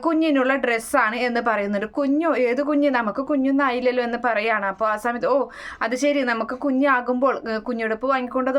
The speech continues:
വന്നതാണോ?" എന്നിങ്ങനെ രേവതി ചോദിക്കുകയാണ്. അപ്പോൾ അത് അതൊന്നുമല്ല, നമ്മുടെ,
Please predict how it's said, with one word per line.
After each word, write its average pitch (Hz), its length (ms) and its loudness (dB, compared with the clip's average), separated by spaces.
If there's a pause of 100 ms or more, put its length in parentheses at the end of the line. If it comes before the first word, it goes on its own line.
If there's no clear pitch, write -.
വന്നതാണോ?" 262 520 2 (100)
എന്നിങ്ങനെ 285 400 2
രേവതി 233 340 0
ചോദിക്കുകയാണ്. 202 480 -2 (500)
അപ്പോൾ 285 200 4
അത് 320 100 0 (160)
അതൊന്നുമല്ല, 294 580 2 (120)
നമ്മുടെ, 226 260 0